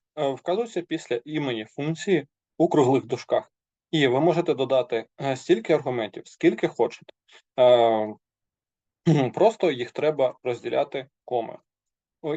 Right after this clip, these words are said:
і в нашому прикладі є функція з одним аргументом, fname. Коли функція <clears throat> викликається, ми передаємо ім'я, яке використовується всередині функції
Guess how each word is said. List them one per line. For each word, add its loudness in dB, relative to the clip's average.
і -4
в -8
нашому 2
прикладі -2
є -4
функція -4
з -10
одним -2
аргументом, -4
fname. -2
Коли 8
функція 0
<clears throat> 4
викликається, 0
ми 0
передаємо -2
ім'я, -2
яке 0
використовується 0
всередині -6
функції -6